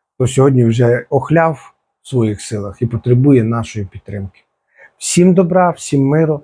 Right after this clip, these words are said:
Підписуйтесь на мій канал Відверто Про, пишіть ваші коментарі, ваші думки,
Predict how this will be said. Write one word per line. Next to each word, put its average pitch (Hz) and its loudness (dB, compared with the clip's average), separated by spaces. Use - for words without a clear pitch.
Підписуйтесь 135 -2
на 135 2
мій 135 4
канал 135 0
Відверто 151 -2
Про, 151 -4
пишіть 147 0
ваші 147 -2
коментарі, 139 2
ваші 123 0
думки, 123 -2